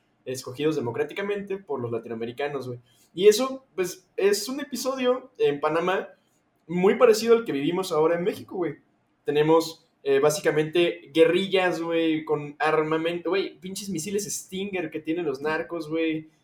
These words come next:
Eh, tenemos, eh, un chingo de conflictos internos, güey. Tenemos gente matando gente, eh, crímenes asquerosamente brutales, güey. Y todo eso ha sido básicamente permitido por los estadounidenses, güey, excepto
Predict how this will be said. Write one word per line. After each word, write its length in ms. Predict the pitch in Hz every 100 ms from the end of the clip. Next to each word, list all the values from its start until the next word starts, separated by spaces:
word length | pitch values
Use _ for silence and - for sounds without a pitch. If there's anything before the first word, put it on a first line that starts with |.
| _
Eh, 60 | 143
tenemos, 720 | - 151 160 175 165 - - _ _ _ _ _
eh, 440 | 151 156 151 143 139
un 140 | 156 165
chingo 360 | 175 175 175
de 160 | 156 135
conflictos 460 | 143 143 175 180 147
internos, 580 | 143 202 202 196 185
güey. 220 | 185 175 170
Tenemos 360 | 147 151 151
gente 300 | 180 175 170
matando 380 | 151 147 151 143
gente, 600 | 196 190 190 185 175 156 -
eh, 120 | 131 135
crímenes 460 | 160 175 160 147 - 120
asquerosamente 640 | - 151 156 170 175 160
brutales, 520 | 139 135 180 190 156
güey. 220 | 165 165 - _ _ _ _
Y 520 | 151 147 147 143 143
todo 240 | 180 220 240
eso 400 | 247 269 247 -
ha 100 | 151
sido 600 | 156 196 196 208 202 165
básicamente 680 | 156 - 240 247 277 370 320 - _ -
permitido 640 | 190 180 - 233 294 285
por 100 | 214
los 100 | 180
estadounidenses, 580 | 175 151 151 165 180 214
güey, 200 | 233 240 - -
excepto 600 | 226 285 285 - 466